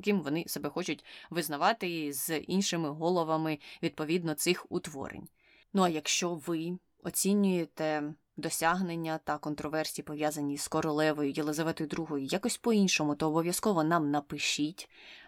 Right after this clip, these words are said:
Ну, або можете написати щодо будь-якої людини, яку ми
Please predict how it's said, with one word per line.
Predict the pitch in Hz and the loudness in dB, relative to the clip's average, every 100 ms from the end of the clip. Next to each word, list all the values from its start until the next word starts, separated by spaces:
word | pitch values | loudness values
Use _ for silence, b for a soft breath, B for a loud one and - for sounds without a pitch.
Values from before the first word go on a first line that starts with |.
| B | B
Ну, | 254 294 | 2 4
або | 262 208 262 | 4 4 4
можете | 285 294 277 | 6 4 2
написати | 269 262 240 196 226 226 226 | 0 0 0 2 2 2 -2
щодо | - 180 190 196 | -2 -2 2 2
будь-якої | 160 - 175 202 139 139 - 160 143 | 0 0 4 4 2 -4 0 0 0
людини, | 139 202 233 | 0 0 0
яку | 151 147 190 | 0 0 2
ми | 202 | 2